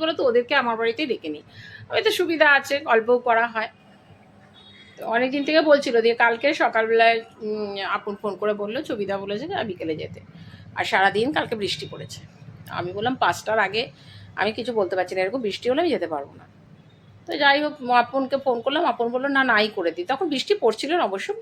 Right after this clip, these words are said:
পরিষ্কার হয়ে গেছিলো। তো ছবিদা বকা বলছে, "হ্যাঁ, রান্না করছি, আসবি না মানে?" হ্যাঁ, ঠিক আছে, ও গেছিলো। আর তোমরা ভিডিওতে তো দেখেই নিয়েছো, আর ছ-, আপনের যাকে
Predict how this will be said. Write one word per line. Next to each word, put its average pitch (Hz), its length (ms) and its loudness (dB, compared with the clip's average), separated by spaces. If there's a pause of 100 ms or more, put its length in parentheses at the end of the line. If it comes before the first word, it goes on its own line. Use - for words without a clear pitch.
পরিষ্কার 247 340 2
হয়ে 175 160 -2
গেছিলো। 165 260 -14 (680)
তো - 120 -8
ছবিদা 226 320 2
বকা 208 140 -2 (200)
বলছে, 220 240 -2
"হ্যাঁ, 233 240 2
রান্না 202 260 2
করছি, 269 200 -8 (120)
আসবি 220 240 -6
না 254 140 0
মানে?" 254 140 -6 (640)
হ্যাঁ, 349 120 0 (100)
ঠিক 269 120 -2 (100)
আছে, 254 140 0 (100)
ও - 20 6 (140)
গেছিলো। 233 340 0 (180)
আর 220 120 -2
তোমরা 240 260 0
ভিডিওতে 208 340 0 (100)
তো 233 40 -8 (100)
দেখেই 202 340 -2
নিয়েছো, 196 340 -8 (180)
আর 202 60 -4 (100)
ছ-, 196 200 -4 (360)
আপনের 208 360 -6
যাকে 180 220 2